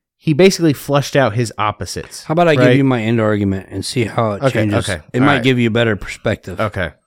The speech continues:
Speaker 2: So, we've talked about before the difference between an occultist and a dark occultist,
Speaker 1: Mm-hmm.
Speaker 2: right? Or maybe an occult revealist. I don't remember what Pascal called it, what he calls himself.
Speaker 1: Yeah.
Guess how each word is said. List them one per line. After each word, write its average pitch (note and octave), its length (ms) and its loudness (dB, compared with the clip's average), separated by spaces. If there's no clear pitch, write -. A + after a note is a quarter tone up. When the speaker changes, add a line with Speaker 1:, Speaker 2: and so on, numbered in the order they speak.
Speaker 2:
So, D3 400 -2
we've F#3 240 0
talked F#3 320 0
about B2+ 300 -2
before B2 580 -2
the A#2 80 -6
difference C3 380 -2
between A2+ 340 -2
an G#2+ 60 -2
occultist A2+ 800 -4
and A2+ 320 -8
a F#2+ 60 -10
dark A2+ 280 -4
occultist, - 720 -10
Speaker 1:
Mm-hmm. G2 600 -4
Speaker 2:
right? A2+ 280 -2
Or B2 400 4
maybe A#2 240 0
an A2+ 80 2
occult A#2+ 340 -2
revealist. G#2 580 -4
I A#2+ 60 0
don't B2 200 0
remember A2 340 0
what G#2+ 200 -2
Pascal A2 500 -2
called G2 300 -4
it, G2 120 -8
what A#2 180 -2
he B2 60 2
calls A2+ 260 0
himself. F#2+ 580 -4
Speaker 1:
Yeah. F#2+ 420 -6